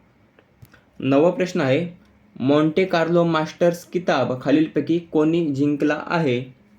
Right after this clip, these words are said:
तर पर्याय क, स्टेफानोस सित्सिफास. स्टेफानोस सित्सिफास यांनी बघा, कॅस्पर रूड, कॅस्पर रूड याला हरवून बघा, मॉन्टे कार्लो मास्टर्स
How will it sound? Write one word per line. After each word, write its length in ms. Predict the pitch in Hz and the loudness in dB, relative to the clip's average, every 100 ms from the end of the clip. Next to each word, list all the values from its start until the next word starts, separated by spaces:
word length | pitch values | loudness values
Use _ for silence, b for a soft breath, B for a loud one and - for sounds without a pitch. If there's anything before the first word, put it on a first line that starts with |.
| _ _ _ _ - - | _ _ _ _ -10 0
तर 180 | 135 135 | 2 2
पर्याय 380 | 139 139 139 | 2 2 2
क, 160 | 139 - 160 139 135 b b b - | 0 2 4 4 0 b b b -20
स्टेफानोस 680 | - 160 156 180 180 160 175 | 0 0 2 2 4 2 2
सित्सिफास. 1040 | - - - 156 - 175 175 170 120 110 - _ _ - | -4 -18 -6 -6 0 0 2 2 0 -2 -10 _ _ -20
स्टेफानोस 640 | - 143 147 165 160 180 | -4 -2 0 0 0 -2
सित्सिफास 1000 | - 180 _ 147 139 - 160 185 156 131 - B B - | -6 -14 _ -6 -4 -2 -2 0 0 0 -6 B B -2
यांनी 200 | 160 175 | 0 2
बघा, 340 | 165 139 135 - _ | 2 0 -4 -10 _
कॅस्पर 520 | 151 151 - - 185 185 | -4 -2 -4 2 2 4
रूड, 360 | 131 151 165 113 - _ _ _ _ - | 4 6 6 4 -4 _ _ _ _ -2
कॅस्पर 380 | 139 135 160 - 123 | -2 0 0 0 0
रूड 280 | 135 165 | 0 2
याला 260 | 147 151 160 | 2 2 0
हरवून 360 | 160 160 180 170 | 0 0 0 0
बघा, 240 | 127 131 - - | 0 -2 -6 -8
मॉन्टे 500 | 135 139 147 147 180 | -4 0 0 0 -2
कार्लो 400 | 175 151 143 156 | -2 -2 0 -2
मास्टर्स 680 | 151 143 143 - 160 127 | -2 -4 -4 -2 0 0